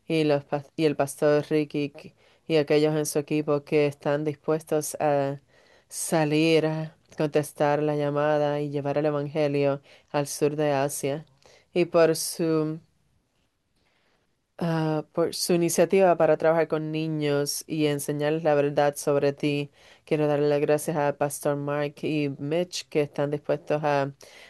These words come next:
compartir la verdad sobre aquellos en Rumanía. Oramos por ellos para que ellos es-, puedan lograr todo lo que estén dis-,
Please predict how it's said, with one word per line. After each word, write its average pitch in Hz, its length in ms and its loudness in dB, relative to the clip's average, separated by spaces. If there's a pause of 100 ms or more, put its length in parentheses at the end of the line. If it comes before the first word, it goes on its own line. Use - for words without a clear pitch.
(240)
compartir 151 720 -2
la 151 160 0
verdad 143 480 0
sobre 143 400 -2 (580)
aquellos 151 520 2
en 143 100 -4
Rumanía. 143 680 -4 (200)
Oramos 147 440 0
por 151 180 2
ellos 175 520 2
para 147 300 2
que 147 360 2
ellos 156 380 0
es-, 147 280 -2 (380)
puedan 151 580 0
lograr 147 360 4
todo 151 480 2
lo 151 180 -2
que 147 100 -4
estén 143 320 -4
dis-, 143 180 -4